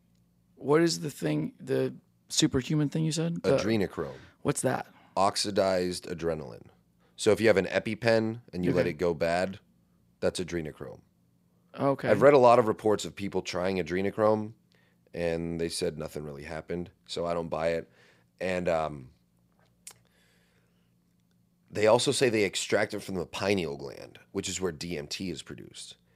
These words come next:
Speaker 2: And when you're dying, your brain produces D M T. So I, my interpretation is I don't think adrenochrome is th-, what they're doing. I think they're killing these kids,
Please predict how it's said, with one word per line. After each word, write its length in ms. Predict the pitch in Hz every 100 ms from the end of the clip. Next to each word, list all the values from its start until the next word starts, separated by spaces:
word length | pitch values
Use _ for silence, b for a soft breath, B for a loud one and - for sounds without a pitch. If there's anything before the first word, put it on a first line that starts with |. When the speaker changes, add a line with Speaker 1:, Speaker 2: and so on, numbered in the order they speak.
| _ -
Speaker 2:
And 180 | 98 98
when 100 | 95
you're 120 | 87
dying, 520 | 73 92 110 101 87
your 100 | 82
brain 320 | 73 87 90
produces 380 | - 92 90 78
D 220 | - 87 71
M 120 | 69
T. 360 | - 87 62 b b b -
So 280 | - 110
I, 440 | 104 131 160 156 - _ _ _ _
my 320 | 98 104 123 160
interpretation 680 | 143 123 92 98 92 95
is 180 | 87 85 -
I 100 | 113
don't 160 | 147
think 180 | - 131
adrenochrome 640 | 95 87 113 95 87 76
is 160 | 78 -
th-, 160 | 67 -
what 200 | 82 80
they're 100 | 69
doing. 260 | 64 64 -
I 100 | 85
think 260 | - 139 143
they're 120 | 95
killing 380 | - 107 127 139
these 180 | 127
kids, 340 | - 95 80